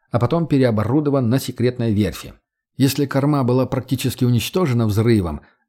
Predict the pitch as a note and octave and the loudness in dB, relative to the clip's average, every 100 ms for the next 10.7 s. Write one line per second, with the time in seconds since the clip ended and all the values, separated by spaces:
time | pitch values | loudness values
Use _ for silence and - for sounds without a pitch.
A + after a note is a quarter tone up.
0 | _ - - C#3 C3+ - C#3+ C3 C#3 C3+ | _ -12 -2 0 0 2 2 2 2 2
1 | - G2 F#2 - A2 A2+ A#2+ B2 B2 A#2+ | 0 -6 -6 -6 -4 -4 -2 0 0 2
2 | A2+ A2 - D#3+ A#2+ G#2+ A2 - - A2+ | 2 0 0 0 0 -2 -2 -8 -4 0
3 | A#2 A2+ A2 A#2 F2 C#2 - - _ _ | 2 0 2 0 0 -4 -12 -20 _ _
4 | - D3+ F#3 F#3+ - B2+ - D3 D3 C3 | -4 0 0 -2 -4 -6 -2 0 0 0
5 | C3 - A2+ D#2+ A1+ - _ _ _ - | -4 -2 -4 -4 -10 -14 _ _ _ -6
6 | A2+ C3+ C3 E3 G3 D#3 - - C#3+ - | 0 2 2 0 2 2 0 -6 -2 0
7 | - A#2 A2 G#2+ - C#3 - B2+ B2+ A#2+ | 0 -4 -2 -4 -2 -4 -2 -4 -2 0
8 | C3+ A#2 A#2 B2+ C3 - A#2+ A#2+ - A#2+ | 0 2 0 2 0 0 -4 -4 -2 0
9 | C3 F#3 D3+ G2+ E2 - C#3+ B2+ - B2 | 2 0 -2 -6 -8 -2 -2 0 0 2
10 | B2 G#2+ E3+ D#3+ A#2 - | 2 2 2 2 0 -4